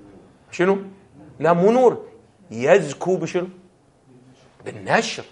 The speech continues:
بلي. زكاة العلم نشره. يعني شنو الزكاة؟ نمو، نمو، ينمو، ينمو الإنسان، ينمو الإنسان علميا، معرفيا، معنويا، في مراتب الكمال ينمو.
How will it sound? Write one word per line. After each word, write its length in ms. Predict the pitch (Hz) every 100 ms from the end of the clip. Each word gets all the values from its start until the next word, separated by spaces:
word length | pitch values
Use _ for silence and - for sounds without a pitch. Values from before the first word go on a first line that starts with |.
| _ -
بلي. 200 | 107 135 - _ _ _ -
زكاة 560 | 104 151 - 175 196 185
العلم 640 | 151 120 156 151 196 208 - _ _ _ _ _ -
نشره. 680 | 139 226 233 196 185 156 135 - -
يعني 180 | 165 170
شنو 220 | 294 311
الزكاة؟ 360 | 214 262 202 -
نمو، 560 | 170 185 240 330 - - -
نمو، 380 | 147 175 226 -
ينمو، 420 | 165 339 370 254 - -
ينمو 260 | - 269 285
الإنسان، 420 | 214 185 170 117 - _ 131
ينمو 280 | 190 247 -
الإنسان 380 | 196 180 165
علميا، 480 | 139 131 139 196 180
معرفيا، 760 | 151 127 113 151 156 196 185 165
معنويا، 840 | 147 127 160 165 226 220 180 131 - - - -
في 220 | - 175
مراتب 440 | 165 165 196 196 190
الكمال 500 | - 156 190 208 170
ينمو. 440 | 190 285 247